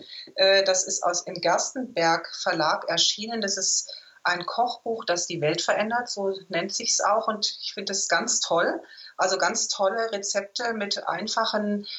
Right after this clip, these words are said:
Zutaten. Ähm, ganz interessant, ähm, mit vielen Hinweisen und mit einem noch großen Teil im Anhang, was zum Beispiel ein,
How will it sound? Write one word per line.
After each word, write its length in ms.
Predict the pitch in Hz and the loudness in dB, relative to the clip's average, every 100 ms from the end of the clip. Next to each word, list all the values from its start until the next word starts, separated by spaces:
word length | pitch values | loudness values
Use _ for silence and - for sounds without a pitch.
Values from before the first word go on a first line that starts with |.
| - | -4
Zutaten. 1120 | - - 226 - 262 247 269 277 277 285 302 - - - - _ _ _ _ _ | 2 2 2 2 2 4 2 0 -4 -4 -6 -12 -12 -12 -14 _ _ _ _ _
Ähm, 560 | - 185 185 190 196 196 | 2 4 4 2 0 0
ganz 240 | - 185 - | 0 2 2
interessant, 840 | 220 214 208 185 202 269 - 254 - | 0 0 2 2 2 2 0 0 0
ähm, 400 | 202 214 214 - _ _ _ _ | 0 -2 -6 -10 _ _ _ _
mit 220 | - 196 - | -2 0 2
vielen 300 | 226 202 185 | 2 2 2
Hinweisen 720 | 196 226 254 262 277 285 277 | 0 0 2 4 4 2 -2
und 220 | 226 226 | -2 -4
mit 160 | 254 - | -2 0
einem 400 | 196 214 220 220 - - | 2 2 0 -4 -10 -14
noch 300 | - 208 208 | -2 0 0
großen 360 | - 208 226 262 | -2 0 2 0
Teil 400 | 254 202 220 262 | 2 4 4 2
im 240 | - 220 | -4 -2
Anhang, 600 | 170 196 - 269 262 269 269 - - | 0 0 0 0 0 -4 -8 -14 -4
was 240 | 190 202 | -2 0
zum 140 | - 208 | 0 2
Beispiel 480 | 190 190 - 196 - | 4 4 2 -2 0
ein, 420 | 170 165 170 | 0 0 -6